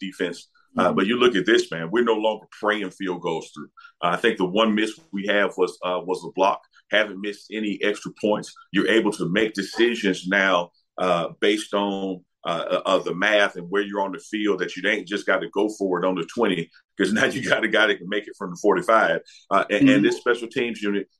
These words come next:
Speaker 1: from the return game, uh, kicking off, you name it, is special. But we, we spent some time with the long snappers and the punters and the kickers. Uh, so here's a little segment on Jackson State's special teams.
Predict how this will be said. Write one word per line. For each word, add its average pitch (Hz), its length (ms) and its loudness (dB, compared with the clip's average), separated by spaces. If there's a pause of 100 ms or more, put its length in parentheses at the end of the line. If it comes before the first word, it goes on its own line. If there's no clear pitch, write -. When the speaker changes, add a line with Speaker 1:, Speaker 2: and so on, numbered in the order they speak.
Speaker 1:
from 104 180 0
the 95 60 0
return 127 560 2
game, 117 400 -4 (300)
uh, 85 180 -2
kicking 135 600 -4
off, 110 320 4
you 101 180 -4
name 104 200 0
it, 90 60 -8
is - 120 -10
special. 110 360 0
But 90 140 -2
we, 120 240 -6
we 123 140 2
spent 151 240 0
some 127 100 -4
time 120 220 2
with 101 100 -6
the 98 60 -4
long 110 260 2
snappers 101 340 -2
and 95 60 -10
the 90 60 -12
punters 101 240 -2
and - 280 -20
the - 120 0
kickers. 90 260 -4 (300)
Uh, 85 160 2
so 90 240 2
here's 104 260 2
a 104 40 -6
little 104 120 6
segment 92 480 2
on 90 140 0
Jackson 92 340 0
State's - 520 -4
special - 360 -4
teams. - 380 -10